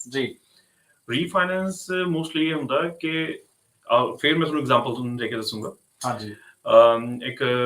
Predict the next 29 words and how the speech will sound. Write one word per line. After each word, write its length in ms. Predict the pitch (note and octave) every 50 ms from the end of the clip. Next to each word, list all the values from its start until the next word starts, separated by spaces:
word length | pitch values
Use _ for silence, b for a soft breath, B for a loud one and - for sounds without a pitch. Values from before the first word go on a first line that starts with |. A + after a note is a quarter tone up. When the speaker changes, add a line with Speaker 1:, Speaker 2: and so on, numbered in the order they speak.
| B2 B2 B2 - -
Speaker 2:
ਉਹ 80 | C3+ C3+
ਵੀ 140 | C#3+ C3+
ਆਪਣੇ 540 | C#3+ C#3 C#3+ - B2+ A#2+ A#2+ A#2+ A#2 A#2 A2+ A2+ - B2
ਬੋਟਨੀ 420 | A2+ A2+ A2+ A#2 A#2+ A#2+ A#2+ A#2 A2+ -
ਤੋਂ 120 | B2 A2+
ਭਾਜੀ 280 | - - A#2 A2 G#2+ A2
ਆਏ 180 | A2+ G#2 G#2 G#2
ਸੀਗੇ 360 | - A2+ A#2 C3 A#2+ A#2+ A#2+
ਲ-, 200 | A#2 A2 A2+ A#2+ - A#2 C3
ਮੰਡੇ 280 | A2+ G#2+ G#2+ G#2+ A2
ਨੂੰ 200 | A2+ C3 C#3 C#3
ਮੇਰੇ 160 | C3+ F#3 G#2
ਕੋਲ। 160 | - - A#2 - - B B B B B B2+
Speaker 1:
ਜੀ। 240 | C3+ C3+ A#2+ - - - _ _ _ _ _
Speaker 2:
ਉਹ 140 | C#3 D3 D3
ਏ 80 | C#3+ D3
ਐਨ 80 | D3
ਜ਼ੈਡ 160 | D3+ E3 E3+ -
ਬੈਂਕ 360 | C3+ C3+ C#3+ C#3+ C#3+ - D3
ਨਾਲ 100 | C#3+ C3+
ਸੀਗੇ, 500 | - B2 G#2+ A#2 A2+ A2 G#2+ G#2+ G#2 G2+ - _ - - - - - _ _ _ _ _ _ _ -
ਅਹ, 260 | - A2+ A2 A2 A2 G#2+
ਪਿਛਲੇ 460 | - A#2+ A2+ - - A#2+ A2+ A2+ G#2+
ਅੱਠ 200 | - - - -
ਕੁ 120 | - -
ਸਾਲਾਂ 260 | - - - - F#2
ਤੋਂ। 180 | F#2 - - - - - - - - B2
Speaker 1:
ਅੱਛਾ 260 | C3 - - D3 C3
ਜੀ। 120 | A2 G2+